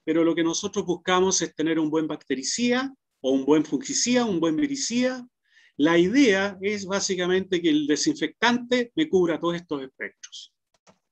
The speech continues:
Pero no nos olvidemos de algo importante. No nos olvidemos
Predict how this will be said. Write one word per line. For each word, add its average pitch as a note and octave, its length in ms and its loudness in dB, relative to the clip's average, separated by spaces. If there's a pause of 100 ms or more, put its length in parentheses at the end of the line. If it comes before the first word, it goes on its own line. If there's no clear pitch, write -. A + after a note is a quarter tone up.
(1200)
Pero A#3 240 8
no B3+ 140 8
nos C#4+ 120 12
olvidemos B3 440 6
de A3+ 100 4
algo A3+ 160 0
importante. F#3 800 -4 (1300)
No D3+ 180 4
nos F#3 100 8
olvidemos F3 680 4